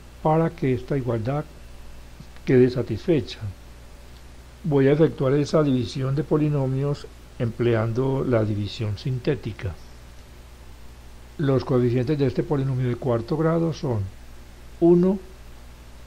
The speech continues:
más cinco para x a la tres, cero para x a la dos porque ese término no aparece, menos tres para x a la uno y menos quince. Y vamos a dividir entre x más cinco.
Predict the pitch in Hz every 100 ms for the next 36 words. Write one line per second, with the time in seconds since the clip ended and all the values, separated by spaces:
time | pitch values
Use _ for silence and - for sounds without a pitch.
0 | - 135 113 110 - 165 165 160 190 175
1 | - - 139 117 113 151 156 156 147 139
2 | 139 - - - - - - - 143 143
3 | 147 123 113 107 135 143 139 139 - 101
4 | - 110 101 - 127 117 - - 139 117
5 | 123 110 101 - 131 151 - - - -
6 | - - - - - - - 127 120 107
7 | - 123 - 143 127 127 151 147 143 147
8 | 147 139 139 156 - - - 170 151 147
9 | 147 - 170 131 104 - - - - -
10 | - - - - - - - 202 160 147
11 | 147 147 143 143 139 135 139 - - -
12 | - - - - 131 120 - 120 113 139
13 | 120 117 185 139 101